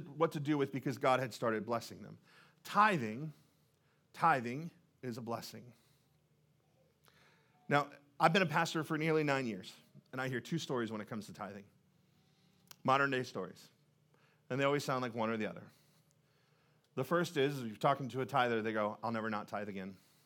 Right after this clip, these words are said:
I'll never not tithe again because I, of the way God has blessed me." The joy, the experience of giving and contributing to the work of the Lord, God's blessed me abundantly. I'll never not tithe again.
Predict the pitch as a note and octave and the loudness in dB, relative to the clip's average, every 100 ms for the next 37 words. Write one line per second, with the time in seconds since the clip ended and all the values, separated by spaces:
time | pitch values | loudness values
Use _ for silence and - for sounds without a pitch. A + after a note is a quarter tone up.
0 | _ _ _ _ _ _ _ _ _ _ | _ _ _ _ _ _ _ _ _ _
1 | _ _ _ _ C3+ C#3 D3+ D#3+ E3+ E3+ | _ _ _ _ 0 2 4 2 4 4
2 | E3 C#3+ A2+ A2+ - _ _ _ _ _ | 4 2 0 -4 -12 _ _ _ _ _
3 | _ _ _ _ - A2 B2+ B2 C#3 C3+ | _ _ _ _ -10 -2 -2 0 2 2
4 | - B2 A#2 B2 C#3 B2+ B2 A#2+ C3 A2 | 4 0 2 2 2 6 4 4 0 -6
5 | G#2+ A2 A2 A2+ - G2+ G#2 G#2+ _ _ | -6 -4 -2 -2 -6 -16 -18 -20 _ _
6 | _ _ _ _ - A#2 A2 B2+ B2 A2+ | _ _ _ _ -8 -6 -4 0 0 0
7 | G2 - _ _ _ _ _ _ _ _ | -2 -12 _ _ _ _ _ _ _ _
8 | _ - B2 A#2+ - - C3+ C#3 C3 G#2+ | _ -10 -8 -6 -10 -6 -4 -2 -4 -6
9 | A#2+ - _ _ _ _ A#2+ A2+ A2+ C3+ | -14 -20 _ _ _ _ -8 -6 -2 0
10 | A#2+ G#2+ A#2 A#2 A2+ A#2 G#2 C#3 A#2+ G#2+ | 0 -2 -8 -8 -6 -6 -4 -4 -4 -6
11 | G#2+ G2+ G#2 A#2+ B2+ A#2+ G#2+ G#2+ A2+ A2 | -8 -6 -2 -2 -2 -4 -4 -4 -6 -8
12 | _ _ _ _ _ _ C3+ A#2+ B2+ C#3+ | _ _ _ _ _ _ -2 -2 0 0
13 | C3+ B2+ B2+ C3+ G#2 G#2 G#2 - A#2+ A2 | -2 -2 -2 -4 -6 -12 -18 -8 -2 -2
14 | A2 A#2+ A#2 A#2 A#2 A#2+ A#2 | -2 -4 -4 -4 -4 -8 -10